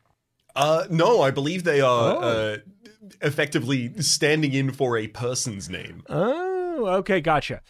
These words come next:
Speaker 2: All right, okay, then I'll, I'll, I'll read it as such. A followed whoever made the shoe prints B along the cart road, and then B entered the clearing and sat on the log, waiting for C. A hid behind the trees for a while, as you can tell by the way his boot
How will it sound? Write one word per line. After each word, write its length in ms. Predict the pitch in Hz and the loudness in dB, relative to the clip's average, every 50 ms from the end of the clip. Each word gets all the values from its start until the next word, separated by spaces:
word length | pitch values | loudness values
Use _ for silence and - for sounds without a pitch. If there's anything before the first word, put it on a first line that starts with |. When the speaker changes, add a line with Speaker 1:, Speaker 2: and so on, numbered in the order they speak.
| _ _ _ _ - | _ _ _ _ 0
Speaker 2:
All 140 | 208 240 214 | 2 2 4
right, 180 | 156 110 - - | 2 0 0 -2
okay, 260 | 160 151 - 127 113 | -2 0 0 0 0
then 120 | 135 156 | 0 2
I'll, 120 | 165 170 180 | 2 2 2
I'll, 400 | 180 165 151 151 160 156 139 143 - | 2 2 2 2 0 -4 -6 -6 -6
I'll 140 | - 139 135 | -6 -4 -4
read 160 | 139 135 123 | -4 -4 -4
it 60 | 120 | -4
as 120 | 120 117 - | -4 -4 -4
such. 220 | - 113 - - - | -6 -8 -8 -8 -2
A 280 | - 175 208 220 233 233 | 0 2 4 4 2 2
followed 400 | - - 196 190 190 202 208 196 | 0 2 2 4 4 2 2 0
whoever 280 | 165 165 160 151 160 156 | 0 0 0 0 -2 -4
made 200 | 151 147 143 151 | -6 -6 -6 -6
the 60 | 147 | -6
shoe 240 | - - - 131 123 | -6 -6 -6 -6 -6
prints 280 | - 135 120 - - | -6 -8 -8 -8 -10
B 420 | 113 - 139 127 113 107 107 143 - _ _ _ _ - | -6 -4 -4 -4 -4 -4 -6 -10 -12 _ _ _ _ -6
along 200 | 139 131 120 113 | -4 -4 -4 -4
the 40 | - | -4
cart 180 | - 107 - 110 | -6 -6 -6 -2
road, 480 | 120 139 151 156 156 165 170 170 175 - - | 0 2 4 4 4 2 0 -4 -6 -10 -8
and 120 | 139 127 | -6 -4
then 200 | 127 117 107 101 - | -4 -4 -4 -4 -4
B 380 | 147 180 190 196 196 202 185 - | -4 -2 -2 -2 -4 -4 -4 -2
entered 460 | 165 170 170 160 - 180 170 160 151 | -2 -2 -2 0 -2 -2 -2 -2 -4
the 80 | 147 135 | -6 -8
clearing 680 | - - - 214 254 269 254 208 156 135 135 151 165 - | -8 -10 -8 -6 -4 -2 -2 0 0 0 -2 -4 -6 -6
and 180 | - 156 139 139 | -8 -8 -6 -6
sat 320 | - - - 156 151 151 143 | -6 -2 0 2 2 2 2
on 100 | 131 123 | 0 -2
the 80 | 123 | -4
log, 480 | 120 131 170 202 214 214 214 220 214 220 - _ _ _ _ _ _ - | -2 0 2 2 4 4 2 2 0 -4 -10 _ _ _ _ _ _ 0
waiting 280 | 208 208 202 220 208 | 0 0 0 0 -4
for 160 | - - 220 202 | -4 -4 -4 -4
C. 600 | - - - - 254 247 185 123 90 78 78 - _ _ _ _ _ _ _ _ _ _ _ _ _ _ _ - | -4 -6 -8 -6 -8 -8 -8 -8 -10 -12 -16 -18 _ _ _ _ _ _ _ _ _ _ _ _ _ _ _ 2
A 380 | 190 208 240 277 285 294 262 | 2 2 2 2 -2 -6 -8
hid 340 | 214 - - 269 311 330 330 | -10 -8 -6 -6 -6 -4 -4
behind 400 | 285 214 196 202 190 175 147 135 | -4 -2 0 0 0 0 -2 -4
the 40 | 131 | -6
trees 400 | - - - 117 113 113 117 - | -8 -8 -8 -8 -8 -8 -10 -10
for 160 | - - 127 | -6 -4 -4
a 60 | 120 113 | -2 -2
while, 400 | 113 117 117 117 123 156 170 151 | -2 -2 -2 -2 -2 -2 0 -2
as 180 | 123 110 - | -2 -2 -4
you 80 | 117 110 | -10 -10
can 160 | - 120 110 | -10 -10 -12
tell 280 | - - 139 127 123 120 | -6 -4 -2 -2 0 0
by 160 | 123 120 113 | -2 -2 -2
the 100 | 117 113 | -2 -4
way 180 | 117 113 110 | -4 -6 -6
his 180 | 110 120 113 120 | -6 -6 -8 -8
boot 220 | - 240 277 - | -6 -6 -6 -6